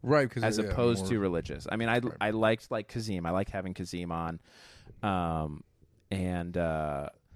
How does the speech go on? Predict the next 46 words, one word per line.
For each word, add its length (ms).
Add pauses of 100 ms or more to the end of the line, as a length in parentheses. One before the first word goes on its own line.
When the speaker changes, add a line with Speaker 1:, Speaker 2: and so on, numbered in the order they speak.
(560)
Speaker 2:
trying 160
to 60
think 120
about 140
anybody 240
else 180
that 100
was 240
actually 320
religious. 420
Most 220
people 220
just 140
don't 160
care, 260 (720)
and 100
that's 180
Speaker 1:
Yeah. 40
Speaker 2:
fine. 260 (540)
Speaker 1:
Which 140
I, 20
I 40
Speaker 2:
And 100
Speaker 1:
found, 220
Speaker 2:
that's 200
Speaker 1:
I 40
Speaker 2:
fine. 100
Speaker 1:
found 160
interesting. 760 (340)
Speaker 2:
That, 260
I 180
also 280
found 220
that 120
interesting. 580
Speaker 1:
'Cause, 260
I 80
mean, 180
I 100
can't 260
imagine 500
not, 540 (300)
uh, 100 (160)
thinking 220
about 280
it. 100